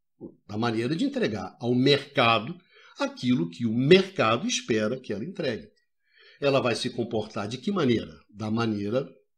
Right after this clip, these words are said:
que o mercado espera que ela se comporte. Então eu tenho que cortar gasto,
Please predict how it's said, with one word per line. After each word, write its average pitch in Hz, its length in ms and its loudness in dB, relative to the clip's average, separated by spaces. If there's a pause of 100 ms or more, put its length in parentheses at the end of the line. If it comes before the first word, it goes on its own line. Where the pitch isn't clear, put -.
que - 80 -2
o 120 40 2
mercado 120 460 0
espera 113 540 -2
que - 120 -6
ela 190 160 -2
se - 100 -8
comporte. - 640 -2 (3000)
Então 151 240 6
eu 135 100 10
tenho 127 160 6
que 123 100 0
cortar 120 340 0
gasto, 123 640 2